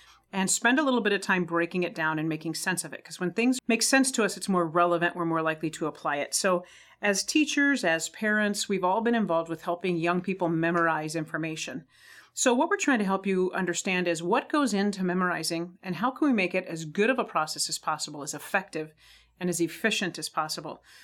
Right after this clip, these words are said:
So there are three primary p-, components or elements that you have to do in order to memorize something. First off, you have to focus on it. That's what we talked about last week.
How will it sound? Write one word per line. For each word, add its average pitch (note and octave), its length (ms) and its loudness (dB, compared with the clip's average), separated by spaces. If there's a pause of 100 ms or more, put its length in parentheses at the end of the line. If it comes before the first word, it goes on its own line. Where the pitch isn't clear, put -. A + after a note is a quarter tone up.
(140)
So - 100 -6
there G3 160 4
are F#3 60 4
three B3+ 400 0
primary A3+ 500 2
p-, G#3 160 -10
components F#3+ 580 0
or E3+ 120 -8
elements F3+ 420 0
that - 120 -4
you F#3 80 0
have G#3 180 2
to C4 80 0
do F#3+ 160 2
in F3 100 -2
order F3 140 -2
to F#3+ 140 -4
memorize G3+ 520 2
something. D#3+ 380 -6 (480)
First B3+ 260 2
off, G#3 160 4
you G#3 60 2
have F#3+ 120 2
to - 60 2
focus F#3 420 0
on D3+ 160 -2
it. C4 220 -4
That's D#3 160 -8
what - 80 -8
we F#3+ 80 -2
talked F#3 220 -2
about G#3 160 -2
last D#3+ 240 -6
week. A#3 220 -6